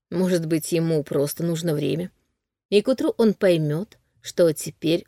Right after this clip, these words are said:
он хозяин в квартире. Или же дело не в призраке. София собрала информацию об Алексиных, и все рассказы Анны подтвердились. В последнее время на их семью обрушилось много несчастий. Умер муж,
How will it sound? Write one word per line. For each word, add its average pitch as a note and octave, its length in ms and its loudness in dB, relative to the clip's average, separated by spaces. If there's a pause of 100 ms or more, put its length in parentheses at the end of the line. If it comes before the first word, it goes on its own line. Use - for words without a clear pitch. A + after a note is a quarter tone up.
он F#3 300 -2 (220)
хозяин E3+ 340 4
в D3 80 -8
квартире. D#3 480 -4 (420)
Или A3+ 220 6
же C#4 140 0
дело B3+ 260 4
не B3 120 4
в - 60 -10
призраке. E3 640 -2 (920)
София F3+ 340 4
собрала E3+ 420 2
информацию E3+ 580 -2
об D#3 100 0
Алексиных, D#3+ 680 -2 (400)
и F3 220 6
все G3+ 160 0
рассказы G#3+ 540 0
Анны G#3 260 4
подтвердились. E3+ 840 -2 (540)
В - 80 -20
последнее A3+ 540 4
время A#3 320 6
на G3 140 4
их G#3+ 180 4
семью F#3 500 0 (280)
обрушилось F#3+ 680 0
много F3 260 0
несчастий. E3 640 -2 (440)
Умер E3 320 0
муж, F3+ 440 -2